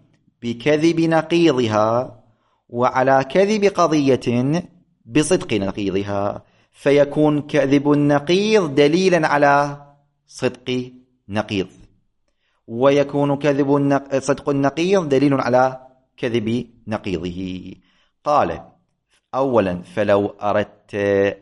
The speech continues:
البرهنة على صدق كل إنسان حيوان،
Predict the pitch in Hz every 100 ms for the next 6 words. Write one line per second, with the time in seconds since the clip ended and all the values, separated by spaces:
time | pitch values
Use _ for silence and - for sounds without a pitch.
0 | - 104 101 92 104 101 104 101 101 -
1 | 101 101 98 98 98 101 101 98 104 92
2 | _ 107 101 101 98 - - 107 98 101
3 | - 101 101 - 101 101 101 98 95 -
4 | _ _ - 104 98 95 98 101 117 139
5 | 165 175